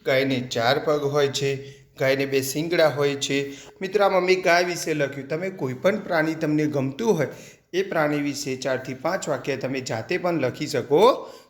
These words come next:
છો. આગળ જોઈએ, કોઈક પક્ષી વિશે, તો હું મોર વિશે લખું છું કે મોર સુંદર પક્ષી છે,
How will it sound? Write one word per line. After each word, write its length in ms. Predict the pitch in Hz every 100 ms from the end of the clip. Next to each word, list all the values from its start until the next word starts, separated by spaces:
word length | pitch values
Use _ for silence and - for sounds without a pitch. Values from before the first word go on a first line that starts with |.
| _ -
છો. 380 | 208 143 - - _ _ _ -
આગળ 300 | 180 190 180
જોઈએ, 180 | 147 135
કોઈક 380 | - 185 185 -
પક્ષી 360 | 170 170 208
વિશે, 280 | 180 170 -
તો 120 | 160
હું 220 | 180 208
મોર 220 | 196 202 196
વિશે 280 | 185 -
લખું 320 | 147 143 139 123
છું 160 | 139
કે 100 | 135
મોર 340 | 135 143 160 143
સુંદર 440 | 135 131 127 139
પક્ષી 400 | 139 151 - 151
છે, 460 | 151 147 147 143